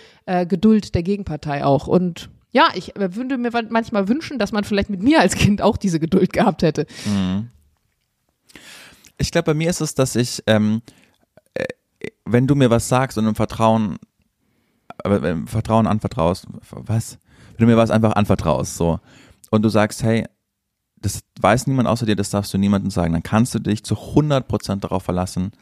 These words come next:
Speaker 2: dass ich das niemand sagen werde.
Speaker 1: Mhm. Das war früher eine Eigenschaft, die ich immer wollte.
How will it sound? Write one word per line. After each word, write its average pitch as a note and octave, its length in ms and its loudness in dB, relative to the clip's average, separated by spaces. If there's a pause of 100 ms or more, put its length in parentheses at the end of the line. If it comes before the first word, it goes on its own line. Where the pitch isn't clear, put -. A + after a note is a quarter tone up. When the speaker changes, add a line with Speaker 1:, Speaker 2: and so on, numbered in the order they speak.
(120)
Speaker 2:
dass F#2 80 -10
ich F#2 60 -8
das - 260 -6
niemand F#2+ 640 2
sagen E2 400 -10
werde. G2 300 -12 (180)
Speaker 1:
Mhm. G#3+ 340 4 (420)
Das A3+ 180 2
war A#3 100 6
früher C#4 240 2
eine B3+ 160 2
Eigenschaft, G#3+ 340 -2
die A3 40 0
ich - 80 -8
immer G#3+ 280 -2
wollte. F#3 420 -2